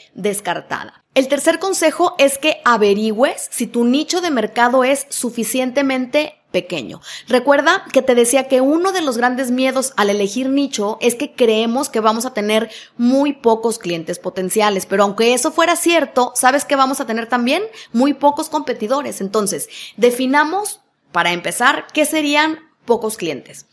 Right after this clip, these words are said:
Imagínate que tu negocio fuera dar clases online de fotografía para niños. Y supongamos que en la ciudad en donde vives hay unos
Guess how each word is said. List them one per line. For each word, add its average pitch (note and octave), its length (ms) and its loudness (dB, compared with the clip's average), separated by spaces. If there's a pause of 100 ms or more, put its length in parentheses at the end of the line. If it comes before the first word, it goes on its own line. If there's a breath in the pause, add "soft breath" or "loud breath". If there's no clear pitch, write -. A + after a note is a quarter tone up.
(340 loud breath)
Imagínate E4 520 0
que E4 80 -2
tu C4+ 120 -6
negocio C#4 360 0
fuera E4 440 2
dar C#4 280 2
clases D#4+ 640 0
online C#4 420 2
de B3 80 -2
fotografía F3+ 800 -6
para G#3 180 4
niños. F#3+ 460 -6 (340 loud breath)
Y C#4 120 2
supongamos D4 580 0
que D#4 100 -2
en D4+ 80 0
la B3+ 80 2
ciudad B3 300 2
en C#4+ 80 0
donde A3 220 0
vives C#4 340 0
hay C4 300 4
unos C4 480 0